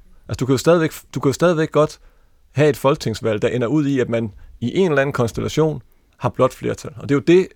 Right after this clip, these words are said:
øh, det er jo det, de blå partier skal gå og håbe på og gå efter. Det er jo, at,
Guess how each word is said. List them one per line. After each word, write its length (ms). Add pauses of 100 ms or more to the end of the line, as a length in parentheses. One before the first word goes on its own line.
(100)
øh, 100
det 200
er 40
jo 40
det, 140
de 60
blå 220
partier 340
skal 160
gå 160
og 140
håbe 260
på 240 (180)
og 120
gå 180
efter. 180
Det 180
er 80
jo, 140 (380)
at, 140